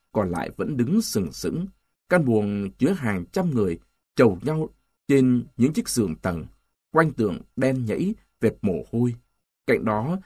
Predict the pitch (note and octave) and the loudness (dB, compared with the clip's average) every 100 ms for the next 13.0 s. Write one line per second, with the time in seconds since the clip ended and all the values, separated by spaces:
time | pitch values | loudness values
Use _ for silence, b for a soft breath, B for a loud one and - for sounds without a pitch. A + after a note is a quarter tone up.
0 | B - E3 D#3+ G#2+ F#2+ G2+ F2 - D#3+ | B -4 0 2 0 -2 -4 -4 -2 -2
1 | D#3+ - D#3 D3 _ _ A#2+ B2 - G2+ | -2 -2 -4 -6 _ _ 0 0 0 -6
2 | C#2+ - _ _ B2+ G#2 F2 D#2 - - | -8 -14 _ _ 4 4 2 -4 -8 -8
3 | E3 E3+ - D#3 D3+ - E3+ F3+ E3+ E3 | -2 -2 -2 -4 -6 -6 -2 0 0 -2
4 | D#3+ - C3 F3+ A3 C3 - D3+ D3+ - | -4 -2 -4 -2 -4 -6 -4 -4 -4 -6
5 | _ D3+ C#3+ E3+ G#3 _ _ _ _ _ | _ -2 0 -2 -4 _ _ _ _ _
6 | _ _ _ - F3+ - F#2+ C#2 - G#2 | _ _ _ 0 0 0 -4 -4 -6 -4
7 | G2+ B2+ A#2 A2 G2+ _ _ _ - A#2+ | -4 -4 -4 -6 -8 _ _ _ 0 4
8 | A#2 A2+ - _ - G2 - D3 D3+ D#3 | 6 4 0 _ -4 -2 0 0 2 -2
9 | G#2+ F2+ G#2 E2+ G2 - D#3 C3 G2+ E2+ | -2 -2 -2 -2 -4 -2 -4 -2 -2 -2
10 | D2 _ - A2+ F2+ - F2+ A#1+ _ _ | -8 _ 2 2 2 -2 -4 -4 _ _
11 | - E3+ F#3 A2 - B2 A#3 C4+ - A2 | -2 2 4 2 2 2 2 0 0 0
12 | - A3 A3+ _ - F#3 F3+ E3 G#2 | 2 2 0 _ -2 0 0 0 -2